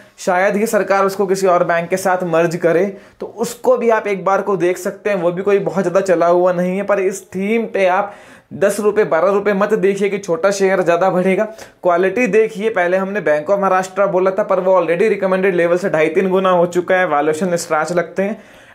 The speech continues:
ऐसे टाइम पे, समय पे चले भी नहीं हैं ये बैंक्स,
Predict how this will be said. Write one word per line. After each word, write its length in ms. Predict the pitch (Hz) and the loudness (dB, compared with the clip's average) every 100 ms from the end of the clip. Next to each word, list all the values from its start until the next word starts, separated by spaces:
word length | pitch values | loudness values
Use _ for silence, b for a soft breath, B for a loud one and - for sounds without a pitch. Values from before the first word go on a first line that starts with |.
| 170 | -2
ऐसे 360 | 180 180 247 247 240 | 0 0 0 0 0
टाइम 360 | 180 190 208 214 | -2 0 -2 -2
पे, 180 | 220 220 | -2 0
समय 360 | 202 180 202 | 0 -2 -4
पे 160 | 202 214 | -4 -4
चले 420 | 208 175 190 220 | 0 2 4 2
भी 160 | 214 220 | 2 -2
नहीं 260 | 208 202 | -2 -2
हैं 120 | 208 202 | -2 -2
ये 160 | 196 | -2
बैंक्स, 440 | 190 180 202 208 | 0 0 -2 -6